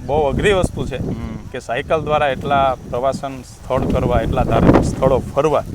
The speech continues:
Speaker 1: તો આવો, આવો સારો વિચાર અને આવી પ્રેરણા અને આ તમારું અભિયાન, એની પાછળના થોડા વિગતો આપશો તો મજા આવશે.
Speaker 2: આમાં વિચાર તો એવો છે, મેં સાયકલ લીધી, પછી સાયકલ દરરોજ થોડી થોડી ચલાવતો હું, પાંચ દસ કિલોમીટર.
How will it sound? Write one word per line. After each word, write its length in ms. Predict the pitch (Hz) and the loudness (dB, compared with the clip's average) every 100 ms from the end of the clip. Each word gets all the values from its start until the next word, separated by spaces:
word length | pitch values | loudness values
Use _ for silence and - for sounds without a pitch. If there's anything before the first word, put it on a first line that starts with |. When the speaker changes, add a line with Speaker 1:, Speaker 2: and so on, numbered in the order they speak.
| - - - - | -8 -8 -4 2
Speaker 1:
તો 60 | |
આવો, 480 | 131 165 175 175 170 170 - | 4 6 4 4 0 -2 0
આવો 280 | 127 175 175 | 0 0 0
સારો 380 | - 143 175 143 | 2 2 4 2
વિચાર 420 | - 190 175 170 160 - 135 | 2 6 8 6 2 -4 -8
અને 160 | 135 | -2
આવી 220 | 139 156 160 | 0 0 -6
પ્રેરણા 640 | - 139 160 165 165 147 | -6 -2 0 2 2 0
અને 160 | 147 | 0
આ 100 | 139 | 0
તમારું 360 | 143 160 151 135 | 0 -2 -2 -2
અભિયાન, 400 | 127 139 156 151 - 127 | -2 0 0 -2 -14 -12
એની 240 | 131 160 | -8 -6
પાછળના 800 | 156 143 - 156 151 151 147 151 143 - | -2 -2 0 -6 -6 -6 -4 -4 -6 -6
થોડા 220 | 135 139 143 135 127 | -2 -2 -2 -6 -8
વિગતો 380 | 123 139 143 139 | -6 -6 -4 -4
આપશો 300 | 131 - 135 | -6 -6 -8
તો 100 | - | -8
મજા 200 | - 120 | -8 -6
આવશે. 220 | 110 - | -6 -2
Speaker 2:
આમાં 280 | - 123 123 | -4 -4 -4
વિચાર 340 | 117 139 135 | -4 -4 -2
તો 60 | 135 | 0
એવો 200 | 147 135 | 0 -2
છે, 140 | 123 | 0
મેં 320 | 117 123 123 - - - - 123 | 0 2 -2 -6 -14 -16 -8 -2
સાયકલ 380 | 120 123 143 | -2 0 -4
લીધી, 220 | 135 139 139 | -4 -4 -2
પછી 140 | 139 | 0
સાયકલ 320 | 123 120 139 | 2 2 2
દરરોજ 280 | 135 139 - | 2 2 2
થોડી 140 | - | 0
થોડી 160 | 135 135 | 0 0
ચલાવતો 420 | 127 131 147 123 | 0 0 0 2
હું, 160 | 143 - | 0 0
પાંચ 180 | 117 110 | -2 0
દસ 240 | 120 - | 0 0
કિલોમીટર. 420 | - - - 123 | 4 4 4 2